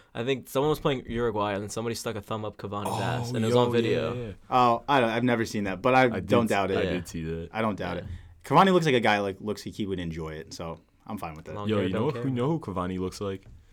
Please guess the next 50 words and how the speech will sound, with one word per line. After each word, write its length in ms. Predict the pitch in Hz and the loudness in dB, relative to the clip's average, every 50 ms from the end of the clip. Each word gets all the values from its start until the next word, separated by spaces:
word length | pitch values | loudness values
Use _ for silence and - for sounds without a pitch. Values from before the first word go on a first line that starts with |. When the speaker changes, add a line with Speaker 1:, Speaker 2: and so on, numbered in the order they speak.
| _ _ - - - - 101 | _ _ -20 -20 -14 -8 -4
Speaker 2:
You 60 | 101 | -2
know 220 | 107 117 147 147 | 0 0 0 -2
Squidward 760 | 127 - - - - - 95 92 98 101 101 104 107 107 104 | -2 -6 -8 -10 -10 -6 -2 -2 -2 0 0 0 0 0 -2
when 140 | 98 98 92 | -4 -4 -6
he 180 | 85 92 95 95 | -6 -6 -4 -4
was, 160 | 98 95 85 | -4 -4 -4
like, 340 | 92 90 87 82 - - 73 | -4 -4 -4 -6 -8 -10 -10
made 300 | 95 95 95 95 95 92 | -8 -6 -4 -4 -4 -4
into 240 | 98 98 87 104 95 | -6 -6 -6 -6 -6
that, 220 | 90 87 87 73 | -6 -6 -6 -6
like, 200 | 82 85 73 - 107 | -8 -8 -10 -10 -12
pretty 320 | - - - 98 95 101 | -8 -4 -4 -2 -2 -4
squid? 420 | 98 - - - - 92 90 92 135 | -6 -6 -8 -6 -4 -4 -2 4 4
Speaker 3:
The 80 | 139 | 4
pretty, 300 | 135 - - 156 151 156 | 4 6 6 8 10 10
Speaker 1:
Yeah, 80 | 160 147 | 10 8
Speaker 3:
the 100 | - 139 | 8 6
Speaker 2:
Very, 260 | - 107 - 151 160 | 6 8 8 8 8
Speaker 3:
pretty 40 | 151 | 8
Speaker 2:
like, 120 | - 101 | 6 6
Speaker 3:
Squidward, 360 | 160 151 135 117 113 104 101 | 6 6 6 6 4 4 6
Speaker 1:
the 60 | 113 131 | 6 6
Speaker 3:
yeah. 120 | 127 117 | 6 6
Speaker 1:
jawline. 380 | 107 104 104 107 107 110 110 113 | 6 4 4 4 4 4 4 4
Speaker 2:
the 40 | |
jawline 300 | 117 95 98 101 104 104 | 4 2 2 0 0 0
Speaker 3:
With 80 | 104 107 | 2 4
the 60 | 135 | 4
Speaker 2:
and 60 | 131 113 | 4 6
stuff? 100 | 123 123 120 123 131 | 8 8 8 8 8
Speaker 3:
jawline? 160 | 131 - 107 | 8 6 4
Speaker 1:
Yeah. 100 | 104 101 | 2 0
Speaker 2:
That's 140 | 104 104 - | -2 -4 -4
what 100 | 143 - | -4 -4
Cavani 300 | 104 87 85 80 85 87 | -4 -2 -2 -2 -2 -2
looks 100 | 82 78 | 0 2
Speaker 3:
With, 100 | - 143 | 4 6
like, 140 | 160 151 139 | 6 6 8
Speaker 2:
like. 40 | 131 | 8
Speaker 3:
long 200 | 131 135 135 123 | 8 6 6 6
hair. 280 | 123 113 101 90 85 - _ _ _ - - - | 4 2 0 0 -4 -8 _ _ _ -20 -12 -8
With 100 | 120 117 | -2 0
long 160 | 113 110 107 | 0 0 0
hair. 80 | 107 | 0
Speaker 2:
Essentially, 440 | 98 95 107 110 104 - 85 78 78 | 0 0 -2 -2 -2 -4 -4 -4 0
yeah. 40 | 80 | 4
Speaker 3:
Basically 300 | 80 117 117 120 120 123 | 4 4 4 4 4 2
with 120 | 120 113 107 | 2 2 2
long 180 | 107 98 95 | 0 0 0
hair. 180 | 92 87 85 85 | -4 -6 -6 -10